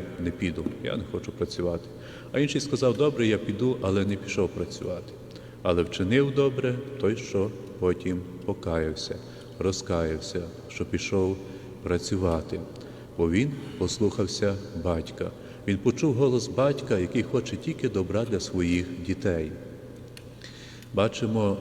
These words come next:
що Господь показує нам приклад покаяння, що через покаяння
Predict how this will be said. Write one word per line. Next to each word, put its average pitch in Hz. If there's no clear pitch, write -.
що 104
Господь 139
показує 117
нам 92
приклад 98
покаяння, 87
що -
через -
покаяння 113